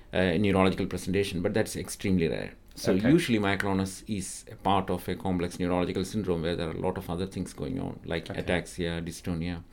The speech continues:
Speaker 2: Okay.
Speaker 1: uh, cognitive, uh, impairment, things like that, yes. As neurologists, we often get to, um, get asked to go to see patients in I T U to assess, um, post-cardiac arrest, uh, to do some prognostication.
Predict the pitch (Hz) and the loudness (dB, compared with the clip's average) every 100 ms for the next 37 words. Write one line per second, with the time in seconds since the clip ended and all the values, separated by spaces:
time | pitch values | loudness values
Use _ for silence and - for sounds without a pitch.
0 | - - 104 - 82 85 87 82 92 85 | -18 -8 -8 -6 -6 -4 -4 -4 -4 -4
1 | 87 82 82 - - - 98 - 92 87 | -4 -2 -4 -4 -12 -12 -10 -6 -6 -2
2 | 82 80 82 85 - 82 76 65 73 - | -2 -2 -6 -6 -8 -10 -8 -8 -8 -10
3 | - 82 - - - - - - 143 143 | -10 -10 -10 -18 -20 -18 -10 4 6 8
4 | 156 143 135 113 98 110 117 110 - 117 | 8 12 12 10 4 8 10 10 6 2
5 | 107 104 - 107 101 101 - 98 98 95 | 4 2 2 0 2 2 0 0 2 2
6 | 92 - - 104 92 92 - 95 87 95 | 0 -4 -2 0 2 0 -4 -8 0 0
7 | 95 - 98 92 - - - 101 95 101 | 0 -2 -6 -6 -10 -12 -6 -4 0 0
8 | 98 113 113 107 107 104 131 123 123 123 | 0 -2 0 2 0 0 0 0 0 -2
9 | 113 107 98 - 107 - - 101 98 95 | 0 2 2 2 0 0 4 4 4 2
10 | - - - - - - 120 120 113 104 | -6 -16 -18 -18 -14 4 6 8 8 8
11 | 110 110 95 95 - - - - 101 92 | 8 6 4 4 -4 -12 -18 -6 0 2
12 | 92 92 92 101 95 98 101 95 95 90 | 2 0 -2 -2 0 0 2 2 0 -4
13 | 95 104 95 92 | 2 2 2 -4